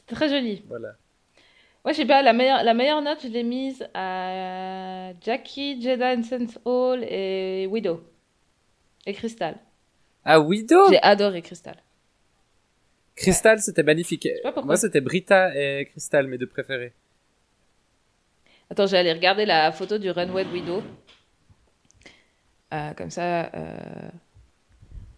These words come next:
Speaker 1: c'est chiant, ce truc. Voilà. <sighs> Non, mais on va... je vais pas faire ça maintenant. C'était quoi, tu te souviens ?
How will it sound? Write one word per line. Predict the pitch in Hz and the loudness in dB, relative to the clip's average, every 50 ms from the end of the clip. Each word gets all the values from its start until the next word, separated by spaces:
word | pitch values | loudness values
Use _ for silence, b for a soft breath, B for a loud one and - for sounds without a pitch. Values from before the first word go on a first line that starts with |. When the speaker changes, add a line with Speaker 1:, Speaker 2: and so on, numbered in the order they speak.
| _ _ | _ _
Speaker 1:
c'est | - - - 175 | -18 -16 -14 -12
chiant, | 160 - - - 240 254 285 269 | -12 -10 -10 -8 -8 -8 -8 -8
ce | 277 - | -12 -16
truc. | - - - 240 254 269 262 - - - - | -20 -14 -12 -12 -12 -12 -14 -20 -20 -18 -14
Voilà. | 190 185 180 170 160 - _ _ _ _ _ _ _ _ _ _ _ _ _ _ _ _ _ _ _ _ _ _ _ _ _ _ _ _ _ _ _ _ _ _ _ _ - - - - - - - - - - - - - - _ _ _ _ _ _ B B | -12 -12 -10 -12 -12 -16 _ _ _ _ _ _ _ _ _ _ _ _ _ _ _ _ _ _ _ _ _ _ _ _ _ _ _ _ _ _ _ _ _ _ _ _ -10 -8 -8 -8 -8 -8 -8 -8 -8 -10 -12 -14 -18 -20 _ _ _ _ _ _ B B
<sighs> | 240 254 262 247 240 233 226 214 208 202 B B B B _ _ _ _ _ | -2 -2 0 0 0 -2 -2 -4 -6 -8 B B B B _ _ _ _ _
Non, | - 214 214 220 | 4 6 6 8
mais | 220 | 6
on | 196 190 | 6 6
va... | 190 156 - | 6 4 4
je | 185 | 2
vais | 208 190 | 0 -2
pas | 202 | 0
faire | 202 220 214 | 0 -2 -2
ça | - 208 | -2 -2
maintenant. | 190 190 196 - 202 180 180 175 | -2 -2 -4 -4 -6 -8 -8 -8
C'était | - 202 190 196 | -8 -6 -6 -2
quoi, | 185 196 196 247 | 0 2 2 2
tu | 233 - 208 | 0 -2 -8
te | - | -10
souviens ? | - 202 196 196 226 | -8 -6 -6 -6 -6